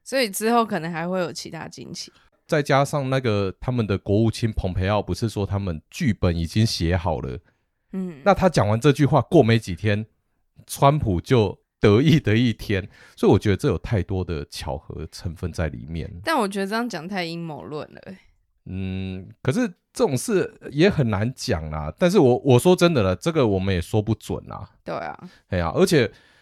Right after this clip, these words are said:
Speaker 2: 再讲一句实在的啊，就算是，呃，之前，之前英国首相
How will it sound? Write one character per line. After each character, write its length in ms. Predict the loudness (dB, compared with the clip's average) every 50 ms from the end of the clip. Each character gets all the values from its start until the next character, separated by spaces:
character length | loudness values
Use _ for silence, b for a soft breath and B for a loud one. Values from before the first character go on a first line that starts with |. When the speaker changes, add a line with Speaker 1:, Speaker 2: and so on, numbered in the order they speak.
| b b b _
Speaker 2:
再 160 | 2 2 2
讲 240 | 4 2 0 0 0
一 120 | 0 -2
句 160 | -2 -2 -4 -4
实 200 | -4 -4 -6 -4
在 240 | -2 0 0 0
的 160 | 0 -2 -4 -6
啊， 120 | -6 -6 -2
就 140 | -2 -2 2
算 180 | 2 2 2
是， 560 | 2 0 -2 0 0 0 0 -2 -4 -6 -10 -14 _ _
呃， 640 | -4 -2 -2 0 -2 -2 -2 -4 -6 -8 -10 -14 -18 _ _ _ _ _
之 160 | -2 -2 -2
前， 320 | 0 0 -2 -2 -2 -8 -12 _
之 160 | -4 -4 -2
前 180 | 0 0 0
英 100 | 0 0
国 160 | 0 0 -2 0
首 220 | 0 -2 -4 -4
相 300 | -2 -4 -4 -4 -6